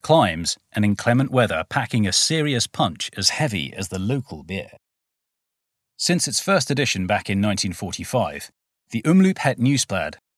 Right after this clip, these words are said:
initially called the Omloop Het Volt before the two rival newspapers merged, has enjoyed a particular prominence for Belgian cyclists. As we roll into the twenty twenty-one season,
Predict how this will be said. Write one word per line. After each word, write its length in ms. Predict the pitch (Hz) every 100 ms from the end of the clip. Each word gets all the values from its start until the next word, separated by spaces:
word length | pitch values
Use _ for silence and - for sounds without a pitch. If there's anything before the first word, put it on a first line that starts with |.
| _
initially 420 | - 175 - 151
called 300 | 123 127 107
the 140 | 117 117
Omloop 320 | 131 123 113
Het 240 | - 104 87
Volt 400 | 101 120 - -
before 300 | 117 131 98
the 80 |
two 260 | - - 127
rival 380 | 117 131 110 98
newspapers 580 | 107 110 - 98 - -
merged, 460 | 113 101 - - - _ _ _
has 100 | 131
enjoyed 400 | 127 127 151 147
a 40 | 135
particular 520 | 139 - 190 - 151
prominence 560 | - 185 110 82 -
for 140 | - 98
Belgian 440 | 139 143 104 80
cyclists. 720 | - 120 104 - - - - - _ _ _ _ _ _ _ _ _ _
As 160 | 151 156
we 80 | 156
roll 320 | 143 170 156
into 160 | 131 -
the 100 | 113
twenty 320 | - 113 -
twenty-one 520 | - 95 107 131 160
season, 400 | - 95 80 76